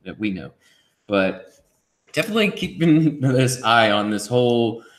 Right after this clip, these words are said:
you know, background crypto miner thing. I was at that Discon recently. There was this guy giving this talk on, uh,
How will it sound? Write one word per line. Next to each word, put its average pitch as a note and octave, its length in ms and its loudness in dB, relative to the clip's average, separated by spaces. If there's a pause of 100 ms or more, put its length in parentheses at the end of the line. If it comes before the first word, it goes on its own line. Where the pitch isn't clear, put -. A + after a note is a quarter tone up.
(240)
you A#2 100 -4
know, G2 280 0
background A#2+ 480 2
crypto - 300 -4
miner G#2 420 -2
thing. G2+ 260 -4
I G#2 120 -2
was G2+ 340 -8
at G#2 200 -6
that G2+ 240 -2
Discon G2+ 440 -6
recently. G2+ 460 -8
There G2 180 -4
was G2 180 -10
this G2 140 -10
guy G2 260 -2
giving F#2+ 320 -8
this F#2 160 -10
talk G2 340 -4
on, F#2 220 -6
uh, F2+ 360 -6